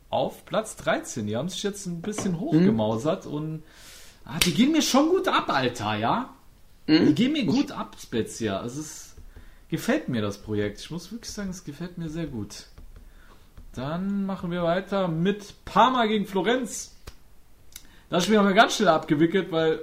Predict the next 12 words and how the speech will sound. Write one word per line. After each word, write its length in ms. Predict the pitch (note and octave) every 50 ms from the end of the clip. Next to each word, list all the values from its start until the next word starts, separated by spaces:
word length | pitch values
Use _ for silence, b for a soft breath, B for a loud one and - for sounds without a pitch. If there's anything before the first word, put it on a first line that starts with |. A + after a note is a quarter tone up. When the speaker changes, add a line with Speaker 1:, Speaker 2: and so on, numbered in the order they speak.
| - - B2 -
Speaker 1:
beide 320 | E3 F#3+ B3 C#4 A#3+ F3+
Teams 540 | - - F3+ G3 A#3 C#4+ E4 - - - - -
am 180 | - F3+ G3+ G3+
Ball 280 | F3+ F#3 F#3+ G#3+ A3 G#3+
eine, 640 | - D#3 E3 E3 D#3+ D#3+ D#3 D3+ D3 C#3+ C#3+ C#3+ - - - - - - - - - - - - - - - - - - - - - - - - - B B B B B B B B B
wie 40 | - C3+
soll 80 | D#3
ich 60 | D3+
es 60 | C3+ C#3
nennen, 280 | E3 F3 F3 E3 D3
eine 200 | C#3 D3 D#3 E3+
Offenbarung. 840 | F3+ E3+ E3+ F3 E3+ D3+ D3 D3 E3 F#3+ A3+ C#4 D#4 A#3+ A#3 A#3+ D4